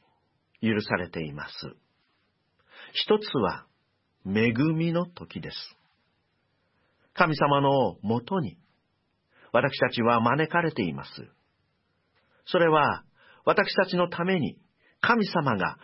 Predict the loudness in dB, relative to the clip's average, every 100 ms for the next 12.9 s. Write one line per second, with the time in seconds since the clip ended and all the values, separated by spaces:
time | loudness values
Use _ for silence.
0 | -20 -16 -2 0 0 0 0 0 -4 -4
1 | -4 -2 -2 0 0 0 -4 -6 _ -4
2 | -4 -10 -18 -4 -4 -4 _ -2 -2 -2
3 | -4 -6 -2 -2 -2 -4 -6 -4 -6 -10
4 | -16 -20 _ _ _ _ _ _ _ _
5 | _ _ _ _ _ _ _ _ -2 0
6 | 2 2 0 -8 _ _ _ _ _ _
7 | _ -20 -20 -2 2 4 4 2 -4 -14
8 | -8 -4 -2 2 2 2 -2 0 0 0
9 | -6 -6 -10 -6 -8 -8 _ _ _ _
10 | _ _ _ _ _ _ _ _ _ _
11 | _ _ _ -18 -14 -4 2 4 4 2
12 | 4 2 2 0 0 -2 0 0 0